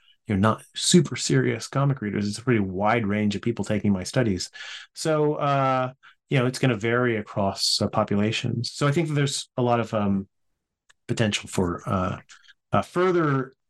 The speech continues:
follow-up to that, but it would make sense. So your original question was, "Is that fast?" And I would say, uh, yes and no, because they've been building up that proficiency for a longer time.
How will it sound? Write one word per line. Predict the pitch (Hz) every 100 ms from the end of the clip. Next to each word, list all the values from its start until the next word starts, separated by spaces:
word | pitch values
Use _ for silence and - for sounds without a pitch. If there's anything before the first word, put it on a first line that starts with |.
| _ _
follow-up | 175 190 165 147
to | 139
that, | 131 131 127 -
but | 123 123 - - - -
it | 165
would | 165
make | 165
sense. | - 151 147 - -
So | - 151
your | 151 143
original | 160 208 185
question | 165 143 127
was, | 120 - -
"Is | 175 156
that | 143 135
fast?" | - 127 95 131 - - _ _ -
And | 120
I |
would | 120 117
say, | 123 117 110 104 - - - _ _ _ -
uh, | 120 113 -
yes | 120 123 147 151
and | 127 107
no, | 127 226
because | 180 160 151 147 147 139 - _
they've | - 139 123
been | 135 120
building | 151 147 147
up | 143
that | 131
proficiency | 117 151 143 139 135
for | 120 131 123
a | 117
longer | 120 120 120 - 117 110
time. | - 135 95 - -